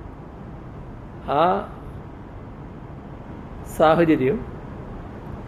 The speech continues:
വിലയിരുത്തിക്കൊണ്ട് ഭരണഘടനാ ഭേദഗതി രാജ്യത്ത്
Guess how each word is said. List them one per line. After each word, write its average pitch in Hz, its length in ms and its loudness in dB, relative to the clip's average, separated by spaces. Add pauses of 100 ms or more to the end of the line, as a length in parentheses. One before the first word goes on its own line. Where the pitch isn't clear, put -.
(1040)
വിലയിരുത്തിക്കൊണ്ട് 151 760 8 (2250)
ഭരണഘടനാ 180 520 10 (100)
ഭേദഗതി 151 460 8 (2250)
രാജ്യത്ത് 151 400 10